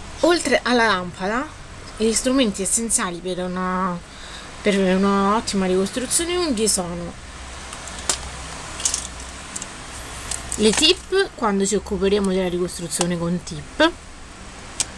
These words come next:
Quindi io adesso ho queste trasparenti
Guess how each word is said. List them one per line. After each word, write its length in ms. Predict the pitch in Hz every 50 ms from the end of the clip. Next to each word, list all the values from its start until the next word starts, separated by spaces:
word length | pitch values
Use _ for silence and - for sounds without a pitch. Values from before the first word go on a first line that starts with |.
| - - - - - - - - - - - - - - - - - - - - -
Quindi 200 | 226 220 214 208
io 100 | 208 202
adesso 400 | 185 180 202 202 196 - - 180
ho 120 | 175 170 -
queste 680 | - - 220 226 233 240 - - - 254 226 - - -
trasparenti 1000 | - 190 180 175 - - - 185 185 202 226 247 262 277 254 - - 294 302